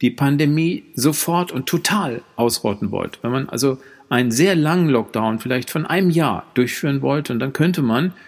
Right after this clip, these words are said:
diese Epidemie vielleicht tatsächlich komplett austrocknen. Sie wäre dann nicht aus der Welt, sie würde vielleicht sogar irgendwann wiederkommen, oder mit Sicherheit irgendwann wiederkommen, aber zunächst mal könnte man die Infektionsrate auf Null drücken und die Neuinfektionsrate ebenfalls theoretisch auf Null drücken, wenn man jetzt extrem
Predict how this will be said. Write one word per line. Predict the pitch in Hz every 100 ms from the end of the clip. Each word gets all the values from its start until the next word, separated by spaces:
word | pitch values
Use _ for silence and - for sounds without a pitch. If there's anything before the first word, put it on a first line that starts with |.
| - _ _ _
diese | 127 135 139 143 143
Epidemie | - 143 127 117 127 156
vielleicht | 143 - 123 127
tatsächlich | 127 120 135 127 -
komplett | 113 120 113
austrocknen. | 80 147 - 180 170 190 135
Sie |
wäre | 117 123
dann | 120
nicht | 117 -
aus | 110
der | 104
Welt, | 120 196 147
sie |
würde | 120 120 104
vielleicht | - 120 -
sogar | 113 107
irgendwann | 120 120 123
wiederkommen, | 220 208 - 180
oder | 110
mit | 104 104
Sicherheit | 175 160 143
irgendwann | - 110 110
wiederkommen, | 147 165 170 160
aber | 120
zunächst | 131 127 151 170
mal | 151 143 156 - - - -
könnte | 135 143
man | 131 131 127
die | 131
Infektionsrate | 107 113 98 123 131 135 104 113 - -
auf | 107
Null | 117 135 170 175 - -
drücken | - 147 165 151
und | - 123 131 - - - _ _ _
die | 120 117 -
Neuinfektionsrate | 117 127 123 131 - 131 131 131 120 117 131
ebenfalls | 139 175 156 151 139 -
theoretisch | 120 110 127 139 120
auf | - 143
Null | 131 175
drücken, | 175 139 143 117
wenn | 117
man | 131
jetzt | 113 113 -
extrem | - - 110 127 131